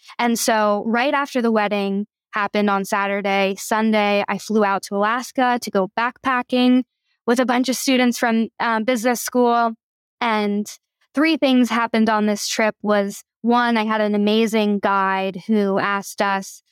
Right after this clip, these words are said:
"What were the highs and lows of your twenties?"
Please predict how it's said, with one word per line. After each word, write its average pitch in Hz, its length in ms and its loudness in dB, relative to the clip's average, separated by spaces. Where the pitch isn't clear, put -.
"What 226 140 2
were 220 100 2
the 208 80 0
highs 208 300 -2
and 214 120 0
lows 196 260 2
of 190 120 -2
your 190 100 -2
twenties?" 202 720 -4